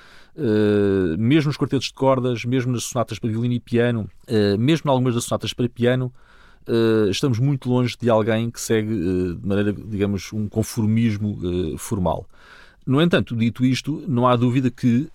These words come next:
eh, mais uma vez, é nos concertos para piano e nas, eh, nas óperas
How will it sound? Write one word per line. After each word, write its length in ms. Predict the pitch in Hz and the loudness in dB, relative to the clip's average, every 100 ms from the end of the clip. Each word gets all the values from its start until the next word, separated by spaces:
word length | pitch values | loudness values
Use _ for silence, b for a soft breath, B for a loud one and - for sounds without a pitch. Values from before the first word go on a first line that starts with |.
| - - | -14 -2
eh, 420 | 110 104 104 98 | 2 4 4 2
mais 260 | 95 107 110 | 2 2 0
uma 80 | 113 | -2
vez, 340 | 110 104 - - - | 0 -2 -4 -8 -4
é 80 | 113 | -2
nos 140 | 110 | -2
concertos 280 | 113 101 - | -6 -6 -6
para 160 | 107 | -6
piano 460 | 101 104 95 104 - - | -4 -2 -2 -4 -10 -8
e 140 | 127 120 | -2 0
nas, 360 | 104 95 - 98 | 0 -4 -6 -6
eh, 1000 | 90 90 87 85 80 71 - - - 92 | -2 -2 -2 -2 -4 -6 -8 -12 -8 0
nas 240 | 101 95 | 0 2
óperas 440 | 95 98 92 - | -2 -2 -8 -10